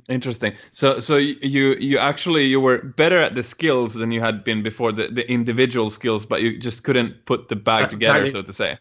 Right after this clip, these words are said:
Speaker 2: that's exactly right. You know, so I mean, the golf, golf really breaks down into, you know, there are several things that you're doing on, on, on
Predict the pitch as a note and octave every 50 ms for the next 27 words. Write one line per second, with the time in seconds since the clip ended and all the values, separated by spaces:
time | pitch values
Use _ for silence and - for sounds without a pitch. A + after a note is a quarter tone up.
0 | _ _ - C#3 B2+ G#2 D#3 C#3+ C#3 A#2 A#2 A2+ A2+ A2 G#2 A2 - - B2 A2+
1 | G#2+ F#2+ _ _ - - _ _ _ _ _ _ _ - - D#3+ D3 C#3 D3+ D3
2 | D3 B2 D#3 E3 F3 D#3 - - _ _ - D#3+ D#3 D3 - C3+ D3+ D#3+ D#3+ D3+
3 | C#3 C3 C#3 C#3+ C#3 C3 - - - C#3 B2+ C3 C3 B2+ A#2+ G#2+ - B2 A2+ G2
4 | A2+ _ _ _ _ _ _ _ - B2+ B2+ B2 B2+ B2 A#2 - - - D3+ C#3
5 | B2+ C3 B2+ A2 - - C#3 C3 B2 G#2 A2+ G#2 - A2+ G2 G2+ - B2 B2 B2
6 | A2 A2+ A#2 - A#2+ A#2+ A#2+ B2 - - B2 A#2+ A#2 A#2+ A#2 A2 G#2